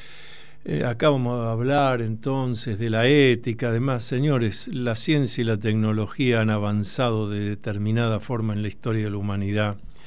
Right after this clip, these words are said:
Eh, aquí tengo de Diario La Nación también, de las proteínas al infinito,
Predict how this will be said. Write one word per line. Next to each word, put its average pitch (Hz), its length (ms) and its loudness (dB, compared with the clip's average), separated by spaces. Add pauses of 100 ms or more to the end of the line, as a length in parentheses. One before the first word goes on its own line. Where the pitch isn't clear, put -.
(500)
Eh, 127 340 6
aquí 127 320 6
tengo 156 540 8
de 120 420 4
Diario 123 360 4
La 120 100 2
Nación 117 400 0
también, 175 760 4 (680)
de 135 220 2
las 139 160 4 (180)
proteínas 165 800 4
al 143 120 4
infinito, 139 840 4